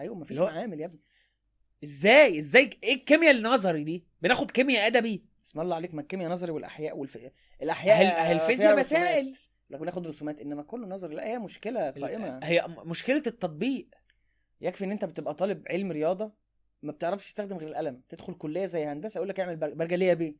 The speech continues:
Speaker 1: ايه
Speaker 2: البرجل؟
Speaker 1: برجل ده؟
Speaker 2: ايه المسطرة التي دي؟
Speaker 1: ايه دي؟ انا ما اعرفش.
Speaker 2: فكرة ان انت ت-، يعني <laughs> تحط المثلث على المسطرة، رجل ما تعمل خط عمودي تخليك تعمل كده، ايه ده؟
Speaker 1: فانت م-،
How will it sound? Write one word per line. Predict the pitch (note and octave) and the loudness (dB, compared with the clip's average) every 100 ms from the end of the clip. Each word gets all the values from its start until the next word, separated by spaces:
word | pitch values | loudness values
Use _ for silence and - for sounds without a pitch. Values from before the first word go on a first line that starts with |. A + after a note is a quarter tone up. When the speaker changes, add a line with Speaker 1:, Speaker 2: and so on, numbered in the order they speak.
| - | -4
Speaker 1:
ايه | |
Speaker 2:
البرجل؟ | F3+ F3+ G#3 | 4 6 8
Speaker 1:
برجل | G3+ F3 D#3+ | 6 6 -2
ده؟ | D#3 - - | -4 -8 0
Speaker 2:
ايه | G#3+ | 0
المسطرة | G#3 - A3 | 2 6 6
التي | G#3 G3+ G#3+ | 4 0 0
دي؟ | G3 - - | 0 -2 0
Speaker 1:
ايه | A3 | 2
دي؟ | G3 | 2
انا | F#3 | 0
ما | F3 | 2
اعرفش. | F#3 G#3 - - - | 4 2 0 -14 0
Speaker 2:
فكرة | G#3 A#3 G3 | 2 2 0
ان | G#3 | -2
انت | B3 G#3+ | -2 -4
ت-، | - | -2
يعني | D#3 D#3 - - - - | -4 -4 -8 -20 -12 -10
<laughs> | - E3+ - _ | -10 -14 -16 _
تحط | - A#3+ B3 | 2 2 4
المثلث | A#3+ G3 G3 B3 A3+ | 2 2 6 6 6
على | F3+ | 0
المسطرة، | F3 F3 - A3+ G#3 | -2 -4 6 8 8
رجل | F3+ F#3 | 6 2
ما | |
تعمل | F#3+ A#3 A#3+ | 4 2 2
خط | - A#3+ A#3 | 2 2 2
عمودي | F#3+ G3 B3+ B3 | 0 2 2 0
تخليك | - G#3 A#3 | 0 -2 0
تعمل | A#3 A3+ | 0 0
كده، | G#3 F#3+ | 2 2
ايه | E3 C4 | 2 2
ده؟ | A3 G3+ _ _ _ _ | 2 -2 _ _ _ _
Speaker 1:
فانت | - D3+ D#3 D3+ | -6 -4 -2 -4
م-، | G#2+ | -4